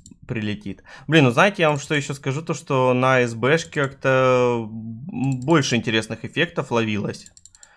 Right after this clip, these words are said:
Здесь как-то, ну, совсем все печально. Ну, мы видели максимум два процента своей мощности умений и все. Напоминаю, что для П В Е лучше мощность умений ловить, для П В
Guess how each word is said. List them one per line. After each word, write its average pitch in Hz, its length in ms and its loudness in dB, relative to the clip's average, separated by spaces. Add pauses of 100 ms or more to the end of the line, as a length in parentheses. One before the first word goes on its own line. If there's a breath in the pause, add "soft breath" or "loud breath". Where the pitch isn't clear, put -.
(220 soft breath)
Здесь 117 300 0
как-то, 123 300 -2
ну, 123 100 0
совсем 131 420 -2
все 104 160 -8
печально. 113 800 0
Ну, 107 160 -6
мы 104 240 -2
видели 123 300 0
максимум 117 560 0
два 117 180 4
процента 120 500 -2
своей 110 300 -2
мощности 117 500 -2
умений 113 360 -2
и 101 40 -6
все. - 340 -16 (720 loud breath)
Напоминаю, 196 420 4
что - 160 -6
для 165 140 2
П 170 120 0
В 165 100 2
Е 151 800 2
лучше 135 440 -4
мощность 139 440 -2
умений 202 300 0
ловить, 180 280 0
для 135 140 2
П 131 140 -2
В 117 180 -4